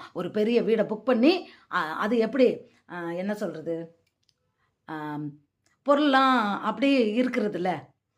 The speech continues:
அதாவது சோஃபா, டி வி, செட்டு, அது இது எல்லாம் செட்டோட வீட்டோடயே கிடச்சிரும். அந்த மாதிரி ஒரு வீட்டை நம்ம கட்டிட்டு போனோம்னா, இதுல வருது பாருங்க,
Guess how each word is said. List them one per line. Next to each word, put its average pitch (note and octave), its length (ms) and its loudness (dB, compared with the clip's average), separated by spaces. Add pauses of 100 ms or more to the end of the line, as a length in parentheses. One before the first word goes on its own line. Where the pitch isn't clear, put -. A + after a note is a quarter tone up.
(320)
அதாவது A#3 460 2
சோஃபா, B3 380 2
டி C4 180 2
வி, A#3 160 0
செட்டு, B3 340 0
அது G#3+ 260 2
இது B3+ 140 2
எல்லாம் B3+ 300 2
செட்டோட C#4+ 400 4
வீட்டோடயே D4 460 4
கிடச்சிரும். G#3+ 440 -6 (560)
அந்த C#4 300 2
மாதிரி C4 240 0
ஒரு A3+ 160 0
வீட்டை B3+ 280 -4 (400)
நம்ம G#3 200 -6
கட்டிட்டு G#3+ 480 -8
போனோம்னா, G#3+ 580 -4 (160)
இதுல F3 200 -8
வருது F#3+ 220 -6
பாருங்க, D3 320 -10